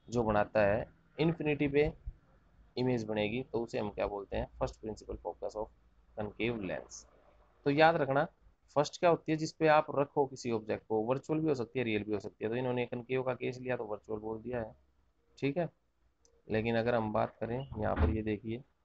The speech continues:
first principle focus की अगर हम convex lens के case में बात करें, तो the position of a point object placed on principal axis of a convex lens for which the lens forms an image of object at infinity, यानी एक ऐसा point पे रखिए object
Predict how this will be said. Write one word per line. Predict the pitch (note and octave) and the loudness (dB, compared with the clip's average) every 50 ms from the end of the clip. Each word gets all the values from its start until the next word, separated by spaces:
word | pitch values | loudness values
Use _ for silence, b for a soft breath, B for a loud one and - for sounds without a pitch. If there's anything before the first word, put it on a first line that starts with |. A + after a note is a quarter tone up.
| _ _ _ _ _ _ - | _ _ _ _ _ _ -2
first | B2+ A#2+ - - | -2 -2 -2 -4
principle | A#2+ A#2 A2+ - A#2 A#2 A#2 | -4 -4 -4 -4 -4 -4 -4
focus | A#2 - G#2 F#2+ - A2 G#2 - - | -4 -4 -6 -4 -4 -4 -6 -4 -4
की | A2+ | -2
अगर | A2 A2+ A2 | -2 0 0
हम | G#2 G2+ | -2 -4
convex | - G#2+ G#2+ A2 A2+ A2 - - | -6 -6 -4 -2 -2 -2 -4 -4
lens | A#2 A2+ A2 - | -4 -4 -4 -4
के | - G#2+ | -8 -8
case | - A2+ G#2 A2+ | -4 -4 -4 -2
में | A2+ G#2+ | -2 0
बात | A2 A2 G#2+ - - | 0 0 0 0 -2
करें, | G#2+ G#2+ A#2 C3+ - _ _ _ _ _ _ _ _ _ _ _ _ _ _ _ _ _ - | -4 -4 -4 -4 -6 _ _ _ _ _ _ _ _ _ _ _ _ _ _ _ _ _ 0
तो | B2+ B2+ | 2 2
the | B2+ B2+ B2+ | 2 2 4
position | C#3 C#3+ D#3 C#3+ D#3+ D3+ | 4 2 2 2 2 2
of | D3 C#3 | 2 2
a | C3 | 2
point | C3 C3 C3 B2+ B2 | 2 2 0 2 0
object | A#2 A#2 B2 C3 - - | -2 -2 -2 -4 -6 -4
placed | B2+ B2+ C3 B2+ B2+ | -2 -2 0 0 0
on | B2+ B2 A#2+ | 0 -2 -2
principal | B2+ B2 A#2+ B2 A#2+ A#2+ A#2 | -2 -6 -8 -6 -4 -2 -2
axis | A2 - - - | -2 2 2 2
of | B2 A2+ A2+ | 2 2 0
a | A2 - | -4 -4
convex | A2 A2+ A2 A2+ A2+ - - G#2+ | -4 -2 -2 -2 -2 -4 -4 -4
lens | G#2 G#2 G#2+ A#2 - - D3+ C#3+ - - _ _ - | -2 -2 -2 -2 -6 -12 -18 -20 -20 -20 _ _ -4
for | A#2 A#2 A2+ | -2 -2 -2
which | A2+ B2+ B2+ - A#2 A2 | -2 -4 -8 -6 -4 -2
the | A2+ A2 | -2 0
lens | A2 A2+ A2+ A#2+ B2+ - - - | 2 2 0 0 -2 -6 -10 -6
forms | A2+ A2+ A2+ A#2 A2+ A2 | -4 -2 -2 0 -2 -2
an | G#2+ | -2
image | G#2+ G#2+ A2 A2 A2 G#2+ G#2 | -2 -2 -2 -2 -2 -2 -4
of | - - - G#2+ | -6 -6 -8 -8
object | G#2+ G#2+ A2 A2 G#2+ G#2 G#2+ G2+ | -4 0 2 2 2 2 -2 -2
at | - G#2+ | -4 -6
infinity, | G#2+ G#2 - G2+ G2 F#2+ - - - - _ _ _ _ _ _ _ _ _ _ _ _ _ - | -10 -10 -10 -14 -16 -16 -16 -18 -20 -20 _ _ _ _ _ _ _ _ _ _ _ _ _ -4
यानी | G#2+ A#2 A#2+ C3+ A#2+ - C3+ | -2 0 0 2 2 2 0
एक | C3 - | 0 0
ऐसा | - A2+ - - C3 | 0 -2 0 -2 -2
point | B2+ C3 B2+ B2+ B2+ A#2 - | -2 0 -2 0 -2 -4 -4
पे | - A#2 | -4 -2
रखिए | A2+ G#2+ - A2 A2+ A2+ | -2 -4 -4 -4 -4 -4
object | A2+ A2+ A2+ - A2 A2+ | -4 -4 -4 -4 -4 -4